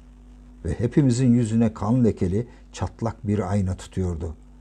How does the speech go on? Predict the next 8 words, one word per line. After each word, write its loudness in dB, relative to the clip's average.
"Beni 2
siz 2
yarattınız." 0
diyordu. -4
"Sizin 2
yarattığınız 0
bir 0
golemim 2